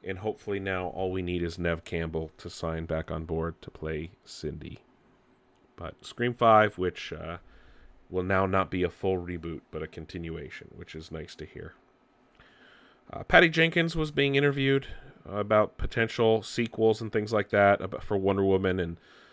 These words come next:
she already stated a couple, I think it was a couple months ago at this point, that, you know, covid had kinda really slowed her role on, on thinking about a third film. Um, but now she's saying that if there were to be a third film, it would probably be her last, which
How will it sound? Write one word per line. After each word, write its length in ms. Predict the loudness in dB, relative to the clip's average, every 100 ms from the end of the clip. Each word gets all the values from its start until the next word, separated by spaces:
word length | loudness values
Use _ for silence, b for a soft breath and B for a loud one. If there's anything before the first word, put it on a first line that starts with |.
| b b
she 140 | 4
already 180 | 4 4
stated 360 | 4 4 4
a 40 | 0
couple, 460 | -2 0 0 0 -4
I 80 |
think 120 | -4 -4
it 20 |
was 120 | -4
a 40 |
couple 220 | -4 -4 -2
months 280 | -2 -2 -2
ago 180 | -2
at 80 | -2
this 120 | -8
point, 340 | -8 -4 -4 -4
that, 200 | -4 -4
you 120 | -4
know, 100 | -4
covid 400 | -2 4 4 4
had 140 | 0 -2
kinda 300 | -2 0 0
really 260 | 0 0
slowed 420 | -2 -2 2 4 4
her 140 | 2
role 400 | 2 2 2 2
on, 300 | -2 -4 -10 -12
on 220 | -10 -10
thinking 420 | -8 -8 -6 -6
about 300 | -4 -4 -4
a 80 | -8
third 340 | -8 -2 -2 -2
film. 440 | -4 -4 -4 -8 b b b b b b -6
Um, 200 | -4 -2
but 140 | -2
now 220 | 0 0
she's 220 | -2 -8
saying 300 | -4 -2 -2
that 140 | -2 -2
if 220 | -2 -2
there 160 | -2 -2
were 220 | 0 0
to 80 | 2
be 140 | 2
a 60 | 0
third 280 | 0 -2 -2
film, 360 | -2 0 0
it 100 | -2
would 280 | 0 -2 _
probably 520 | 0 4 4 2 0
be 200 | 0 -2
her 140 | 0 4
last, 460 | 6 6 2 -2
which 280 | 0 0 0